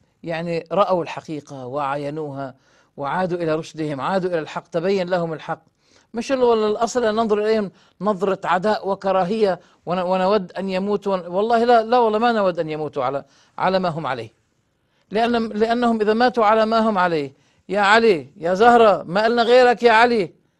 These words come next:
إلى غير ذلك من، من ال-، من الشركيات ومن البدع، فهم على خطر عظيم، هم على خطر عظيم. فليست القضية قضية على، آه، آه، عفوًا، عداء ب-، ب-، بالضرورة أبدًا.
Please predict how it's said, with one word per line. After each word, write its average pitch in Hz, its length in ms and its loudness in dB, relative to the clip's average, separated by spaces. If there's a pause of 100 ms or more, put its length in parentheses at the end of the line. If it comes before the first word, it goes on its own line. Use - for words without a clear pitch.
(600)
إلى 220 120 -4
غير 220 180 -2
ذلك 214 320 -2
من، 208 220 -6
من 202 160 -6
ال-، 190 200 -6 (420)
من 220 140 -2
الشركيات 165 760 -6
ومن 190 160 -4
البدع، 156 340 -6 (560)
فهم 202 280 -6
على 190 160 -4
خطر 202 280 -6
عظيم، 175 480 -6 (480)
هم 190 100 -6
على 190 140 0
خطر 202 280 -2
عظيم. 165 380 -2 (360)
فليست 254 440 0
القضية 220 360 0
قضية 190 380 -4
على، 147 280 0 (220)
آه، 160 120 2
آه، 139 300 0
عفوًا، 139 200 -6
عداء 139 400 -4 (180)
ب-، 139 80 -12
ب-، 123 280 -12 (280)
بالضرورة 139 480 -2
أبدًا. 156 320 -4